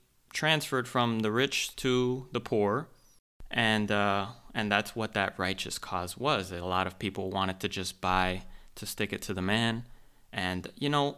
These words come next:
I applaud that righteous cause. I, I love it. That's what actually gets me up and, and doing podcasts like these and,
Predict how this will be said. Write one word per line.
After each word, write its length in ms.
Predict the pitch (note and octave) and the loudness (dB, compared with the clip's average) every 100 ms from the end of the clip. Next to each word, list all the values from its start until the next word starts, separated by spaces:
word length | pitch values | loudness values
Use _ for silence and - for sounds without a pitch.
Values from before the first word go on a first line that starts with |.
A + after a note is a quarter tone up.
| - | 2
I 120 | C3 | 2
applaud 500 | C#3 - A2+ A2+ G#2+ | 2 2 4 4 4
that 280 | G2+ G2 - | 2 4 4
righteous 360 | F#2 F#2 F#2+ | 2 0 -4
cause. 260 | - F2+ E2+ | -2 -4 -2
I, 340 | G#2 A#2 B2 - - - - | 2 4 2 -2 -14 -20 0
I 140 | A2+ | 4
love 280 | A2+ B2+ A2 | 6 6 6
it. 140 | F#2 - - | 2 -4 -2
That's 340 | G2+ G#2+ - | -2 -2 -4
what 180 | A#2 G#2+ | 0 4
actually 600 | G#2 - A2+ G#2+ G2+ F#2 - - | 2 2 -2 0 -2 -6 -16 -2
gets 260 | G2+ - | -2 0
me 160 | G#2 G#2 | 0 2
up 220 | G2+ G2+ | 2 2
and, 240 | F#2 F#2 F#2 - - _ _ | -4 -4 -6 -16 -20 _ _
and 220 | G2+ F#2+ | -8 -4
doing 300 | A2 A2 G#2+ | 0 2 0
podcasts 500 | G#2+ G#2+ G#2 G2+ - | 0 -2 0 -4 -2
like 160 | G#2+ G#2 | -2 0
these 320 | B2+ C3 B2 | 0 0 -2
and, 240 | G2 F#2 | -4 -6